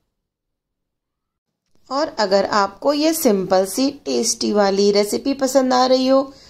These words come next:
तो प्लीज रानीज किचन को सब्सक्राइब, लाइक, शेयर, कमेंट्स कर दीजिएगा, जिसका मुझे बेसब्री से इंतज़ार रहता है।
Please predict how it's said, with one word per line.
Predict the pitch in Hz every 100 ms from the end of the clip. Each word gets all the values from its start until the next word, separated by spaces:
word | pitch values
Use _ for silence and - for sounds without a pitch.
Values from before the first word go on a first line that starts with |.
| _ -
तो | 269
प्लीज | 277 277 285 285 294 -
रानीज | 196 190 202
किचन | - 269 285 285
को | 277 285
सब्सक्राइब, | 285 233 - 214 185 170 175 180 _ -
लाइक, | 202 185 160 160 156 _
शेयर, | - - 285 269 320 330 285 285 _ _ _ _ _ _ _
कमेंट्स | 294 269 247 220 220 220
कर | 214 190
दीजिएगा, | 160 175 165 156 151 175 269 311 _ _ _ _ _ _ _ 269
जिसका | 262 285 269
मुझे | 254 240 240
बेसब्री | 233 233 226 190 220
से | 233
इंतज़ार | 226 202 202 208 190 190 175
रहता | 170 160 170
है। | 165 -